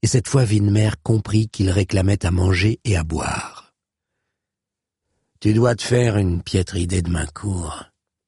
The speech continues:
reprit le barbare sur un ton plus aimable, à l'attention du frère Hummel. « Au fait, inutile de nous présenter. Tu sais très bien qui je suis. » Sans mot dire,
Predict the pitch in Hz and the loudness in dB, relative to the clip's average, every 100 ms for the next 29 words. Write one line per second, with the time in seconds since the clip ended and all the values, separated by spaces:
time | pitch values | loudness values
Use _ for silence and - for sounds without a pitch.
0 | _ _ - 117 107 98 113 107 110 - | _ _ -6 0 0 2 2 2 0 2
1 | 107 107 101 104 98 92 98 92 98 92 | 2 0 -2 -2 0 0 0 0 0 0
2 | 90 85 76 80 76 _ _ _ _ - | 0 -2 -4 -6 -10 _ _ _ _ -2
3 | 98 - 98 - 104 92 - 98 85 80 | -2 0 0 2 2 2 0 0 0 -2
4 | 76 - - - _ _ _ _ _ _ | -4 -6 -10 -16 _ _ _ _ _ _
5 | _ _ _ - - - _ - 101 - | _ _ _ -20 -20 -20 _ -2 -2 0
6 | 120 107 - 92 87 76 - _ _ _ | 0 0 -4 -6 -4 -8 -14 _ _ _
7 | _ _ _ _ - 101 107 101 - 107 | _ _ _ _ -4 0 2 0 0 0
8 | 98 95 95 92 95 92 95 95 120 120 | 0 0 0 0 -2 -2 -4 -6 -8 -10
9 | - - _ _ _ _ _ _ _ _ | -16 -20 _ _ _ _ _ _ _ _
10 | _ _ - 98 92 - 101 98 101 90 | _ _ -4 -2 -2 -4 -4 -4 -4 -8
11 | - - - - - _ _ _ _ _ | -10 -10 -10 -10 -20 _ _ _ _ _
12 | _ _ _ _ _ _ _ _ _ - | _ _ _ _ _ _ _ _ _ -2
13 | - 101 95 92 82 92 101 104 104 | 2 2 2 0 0 0 2 2 2